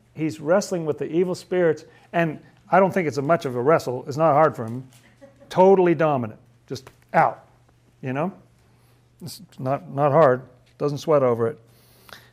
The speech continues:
Uh, let's look at eight. How about, uh, start at verse twenty-eight?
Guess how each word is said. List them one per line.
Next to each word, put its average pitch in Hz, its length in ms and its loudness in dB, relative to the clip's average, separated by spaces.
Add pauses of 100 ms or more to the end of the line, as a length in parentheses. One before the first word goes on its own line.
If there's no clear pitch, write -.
(120)
Uh, 135 380 4 (100)
let's 175 360 0
look 165 200 2
at - 180 -2
eight. 156 540 2 (120)
How 156 120 0
about, 139 440 2
uh, 131 680 0 (480)
start - 600 4
at 127 180 -2
verse 135 340 -2
twenty-eight? 123 680 -2